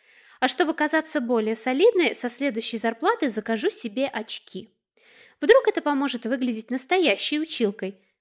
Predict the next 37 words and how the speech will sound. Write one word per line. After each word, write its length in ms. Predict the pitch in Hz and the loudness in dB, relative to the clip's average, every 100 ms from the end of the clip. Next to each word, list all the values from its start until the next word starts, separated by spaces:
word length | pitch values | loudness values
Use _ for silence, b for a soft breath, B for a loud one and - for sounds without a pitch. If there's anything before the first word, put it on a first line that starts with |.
| - | -8
а 140 | 247 | 0
не 160 | 269 277 | 2 2
девочкой-подростком 1000 | 254 254 220 - 226 214 220 302 - 226 | 2 2 0 -2 -2 -2 -2 -4 -4 -6
с 60 | |
соседнего 560 | - 240 233 220 208 202 | -4 -2 -2 -4 -4 -6
двора. 460 | 208 247 233 196 _ _ _ _ _ _ _ _ | -2 -2 -2 -6 _ _ _ _ _ _ _ _
Но, 240 | 240 285 440 508 403 | -2 2 2 2 2
несмотря 520 | 349 302 311 277 226 | 2 2 0 2 2
на 160 | 226 | 2
отсутствие 480 | 226 - 214 - 214 | 0 -2 -4 -2 -2
строгости 640 | 214 240 214 208 202 - | -2 -2 -2 -2 -6 -6
и 40 | 226 | -4
солидности, 640 | - 277 415 440 427 427 415 415 B B - | -2 2 2 2 0 0 -4 -4 B B -2
мне 220 | 240 392 | 2 4
удалось 440 | 480 349 277 339 - | 6 4 4 0 -2
приучить 560 | - 254 233 - 247 | -2 -2 -2 -2 -4
своих 360 | - 214 214 - | -2 -2 -4 -2
первоклашек 680 | 226 233 233 339 440 - - | 0 0 0 0 0 -6 -8
поднимать 520 | 233 233 254 453 - | -4 -2 0 -2 -2
руку, 440 | 220 208 277 339 B B B | -4 -4 -4 -4 B B B
а 80 | 262 | 0
не 100 | 277 | 0
выкрикивать 560 | 294 294 294 - 269 | 0 0 -2 -2 -2
с 100 | - | -2
места 300 | 262 277 - | -4 -6 -4
все, 240 | 269 - 277 | -6 -2 -4
что 220 | - 269 | -2 -6
вздумается, 760 | 240 226 254 254 254 - 233 233 b b b | -4 -2 0 -2 -2 -2 -4 -6 b b b
и 100 | 494 | 2
в 60 | - | 2
целом 400 | - 269 427 370 | 2 4 4 4
получалось 560 | 254 226 - 247 294 | 2 0 0 0 2
создавать 500 | - 240 202 208 214 | 0 0 0 2 0
на 100 | 220 | -2
уроках 440 | 208 202 233 - - | -2 -2 -4 -6 -4
рабочую 500 | 208 185 196 - 196 | -4 -2 -6 -4 -8
атмосферу. 640 | - 185 - 202 - - | -8 -10 -8 -8 -8 -12